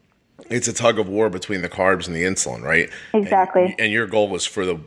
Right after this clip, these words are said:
Speaker 1: the rope to never move. Um,
Speaker 2: Mm-hmm.
Speaker 1: but you need to give, if you're gonna use, i-, i-, if you're gonna stack the carb side with so many strong guys, then you gotta let,
Speaker 2: Mm-hmm.
Speaker 1: you gotta let the insulin guys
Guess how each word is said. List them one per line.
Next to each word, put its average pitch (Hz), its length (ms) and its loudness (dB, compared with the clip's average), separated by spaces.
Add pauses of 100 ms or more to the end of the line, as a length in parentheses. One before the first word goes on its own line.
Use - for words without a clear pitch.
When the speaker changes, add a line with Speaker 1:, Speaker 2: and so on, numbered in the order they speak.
(100)
Speaker 1:
the 92 160 0
rope 95 360 0
to 113 120 -6
never 82 260 -4
move. 85 480 0 (420)
Um, 87 340 -2
Speaker 2:
Mm-hmm. 196 300 4
Speaker 1:
but 95 280 2 (520)
you 110 180 -6
need 107 240 -2
to 95 400 -2
give, 90 600 0 (800)
if 98 160 -8
you're 107 100 2
gonna 107 120 2
use, 95 580 0
i-, 82 60 -8
i-, - 140 -8
if 98 440 -6
you're 110 120 0
gonna 123 160 0
stack - 340 0
the 92 80 -4
carb 110 300 2
side 87 240 0
with 82 120 -6
so 101 140 -2
many 90 140 -2
strong 85 380 -2
guys, 85 400 2 (360)
then 104 120 -4
you 101 120 -6
gotta 98 200 0
let, 226 180 4
Speaker 2:
Mm-hmm. 196 140 -2
Speaker 1:
you 117 80 2
gotta 113 120 2
let 95 160 -2
the 92 100 -4
insulin 87 360 -4
guys 82 300 0